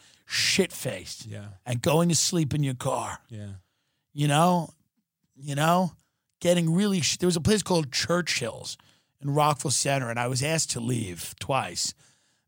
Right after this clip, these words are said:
Speaker 1: because I think one of the women in Churchill's,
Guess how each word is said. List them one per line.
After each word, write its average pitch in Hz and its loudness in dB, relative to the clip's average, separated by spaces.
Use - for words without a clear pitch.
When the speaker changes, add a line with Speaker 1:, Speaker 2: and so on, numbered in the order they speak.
Speaker 1:
because 139 -2
I 180 2
think 277 2
one 180 4
of 165 2
the 165 0
women 151 2
in 127 -2
Churchill's, 110 -8